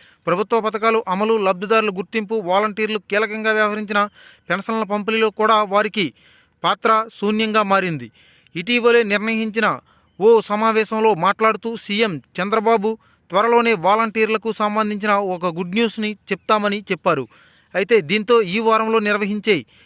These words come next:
కేబినెట్ సమావేశంలో వాలంటీర్లకు సంబంధించిన ప్రస్తావన వచ్చే అవకాశాలు ఎక్కువగా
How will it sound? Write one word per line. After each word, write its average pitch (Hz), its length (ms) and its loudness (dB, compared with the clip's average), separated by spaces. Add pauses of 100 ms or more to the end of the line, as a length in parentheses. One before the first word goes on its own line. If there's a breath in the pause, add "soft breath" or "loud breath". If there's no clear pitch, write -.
(140 soft breath)
కేబినెట్ 214 380 -2
సమావేశంలో 220 760 0
వాలంటీర్లకు 208 720 0
సంబంధించిన 214 540 -2 (460 soft breath)
ప్రస్తావన 226 440 0
వచ్చే 220 300 2 (140)
అవకాశాలు 214 480 0
ఎక్కువగా 220 440 0